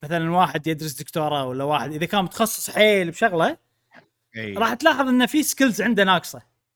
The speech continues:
Speaker 1: سوشيال سكيلز، whatever، أشياء كذي. بسبب إنه هو
Speaker 2: نعم.
Speaker 1: تخصص بشيء
Speaker 2: مهارات،
Speaker 1: معين.
Speaker 2: آه،
Speaker 1: ها؟
Speaker 2: بال-، المهارات الثانية مثل مهارات ال-،
Speaker 1: الاجتماعية، whatever شيء.
Speaker 2: الاجتماعية والأمور
Speaker 1: إيه.
Speaker 2: هذه، نعم،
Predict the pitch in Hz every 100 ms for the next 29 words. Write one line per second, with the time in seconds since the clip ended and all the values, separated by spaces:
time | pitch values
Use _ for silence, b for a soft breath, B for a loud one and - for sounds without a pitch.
0 | _ - - 226 214 165 - 196 156 143
1 | 190 185 139 127 139 170 120 - 107 _
2 | _ _ 180 277 285 247 247 262 233 -
3 | 247 - - 123 165 135 123 131 117 -
4 | 92 90 _ _ 165 220 - 113 110 104
5 | _ _ _ _ 131 135 143 175 185 -
6 | 160 - 185 156 147 165 147 131 127 127
7 | 135 127 117 117 110 190 175 156 160 151
8 | 147 147 185 - - 127 123 - 117 107
9 | 117 110 202 175 147 95 95 92